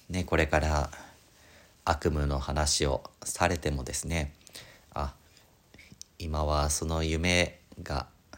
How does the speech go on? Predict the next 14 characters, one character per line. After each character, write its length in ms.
ね、 380
自 180
分 200
の 80
身 120
に 100
起 120
こ 160
ら 120
な 140
い 80
よ 180
う 40
に 240